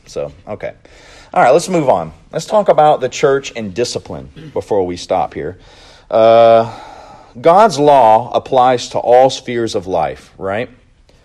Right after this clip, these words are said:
Amen? Yeah, there's no area of life that can stand up and proclaim its independence from God's law. Or if it does, it has made a false claim.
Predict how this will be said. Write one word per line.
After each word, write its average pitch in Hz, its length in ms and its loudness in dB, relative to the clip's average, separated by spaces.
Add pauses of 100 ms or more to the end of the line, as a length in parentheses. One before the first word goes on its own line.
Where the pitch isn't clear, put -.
(680)
Amen? 107 400 -10 (560)
Yeah, 127 320 0
there's 139 240 0
no 190 220 6
area 180 460 4
of 127 160 2
life 107 520 -4
that 113 440 -8
can 107 500 -10
stand 143 460 -6
up 123 300 2
and 117 140 -12
proclaim 127 580 -6
its - 180 -18
independence 110 800 -14
from 98 400 -10 (120)
God's 90 400 -8
law. 80 420 -4 (680)
Or 117 180 2
if 113 120 -4
it 92 140 -6
does, 113 460 2
it 107 120 -12
has 104 140 -6
made 113 240 -6
a 101 60 -4
false 127 400 -4
claim. 87 540 -10